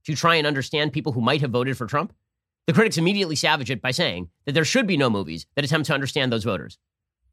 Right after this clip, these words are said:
Instead, Democrats keep banking on this coalition of the ascendant nonsense that they coined in two thousand twelve. So no, Joe Biden's not gonna be bringing anybody together because his own party will not let him,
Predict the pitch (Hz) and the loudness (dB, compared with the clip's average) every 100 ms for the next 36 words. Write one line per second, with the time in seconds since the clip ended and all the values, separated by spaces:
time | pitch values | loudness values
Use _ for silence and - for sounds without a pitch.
0 | - 151 - 262 202 135 131 160 170 180 | -4 0 2 4 4 2 0 0 0 -2
1 | - 135 143 180 131 95 - _ - 135 | -2 -2 0 0 -2 -6 -8 _ -2 0
2 | 139 - _ _ _ _ _ - 196 196 | 0 -4 _ _ _ _ _ 0 2 4
3 | 202 - 151 139 135 - 180 185 120 92 | 0 0 -2 -2 -2 0 0 0 -2 -4
4 | 101 101 95 104 _ - 123 139 117 - | -4 -6 -8 -10 _ -10 -2 -2 -2 -6
5 | - 180 147 131 123 127 143 127 117 101 | 0 2 2 0 -2 -2 0 0 -2 -2
6 | 127 65 - _ _ _ _ _ - 175 | -4 -4 -12 _ _ _ _ _ -2 2
7 | 175 160 92 120 170 180 147 156 160 131 | 4 4 2 0 2 2 0 -2 0 0
8 | 139 139 127 113 113 104 107 113 117 131 | 0 0 0 0 -2 -2 -2 -2 -2 0
9 | 139 160 160 156 127 127 101 113 120 147 | 0 0 2 0 2 0 0 0 -2 -4